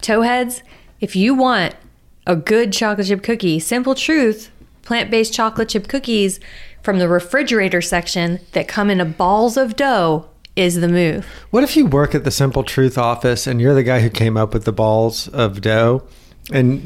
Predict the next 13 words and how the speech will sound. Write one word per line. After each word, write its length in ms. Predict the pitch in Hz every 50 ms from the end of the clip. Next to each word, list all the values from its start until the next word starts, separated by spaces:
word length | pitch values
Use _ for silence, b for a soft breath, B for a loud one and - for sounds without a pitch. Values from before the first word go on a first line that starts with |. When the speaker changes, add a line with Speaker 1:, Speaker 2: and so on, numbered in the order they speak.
| 151
Speaker 2:
you 80 | 135 135
keep 300 | - - - 151 151 -
seeing 640 | - - 143 135 131 139 139 143 139 139 143 - - -
people 260 | - 143 139 - 135 123
walking 380 | 120 127 127 120 - 135 127
by 200 | 117 123 120 117
your 160 | 127 123 120 117
office 440 | 117 117 113 - 135 135 127 - -
with, 180 | 123 117 -
like, 220 | 120 117 113 104 107
recipes 540 | 107 120 117 107 123 120 - 123 127 - -
for 160 | 117 120 -
other 500 | 123 117 110 120 123 123 135 131 -